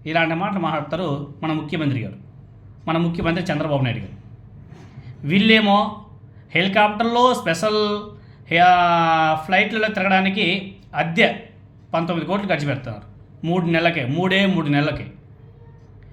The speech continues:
మూడు నెలలకే పంతొమ్మిది కోట్లు అంటే అప్రాక్సిమేట్లీగా ఒక నెలకి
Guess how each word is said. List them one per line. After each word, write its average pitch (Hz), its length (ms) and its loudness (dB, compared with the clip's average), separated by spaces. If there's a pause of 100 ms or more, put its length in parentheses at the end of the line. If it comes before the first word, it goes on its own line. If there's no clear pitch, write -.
(120)
మూడు 185 220 2
నెలలకే 220 640 4 (480)
పంతొమ్మిది 202 380 0
కోట్లు 226 260 0
అంటే 214 440 2
అప్రాక్సిమేట్లీగా 208 1040 2 (680)
ఒక 147 160 -6
నెలకి 226 400 0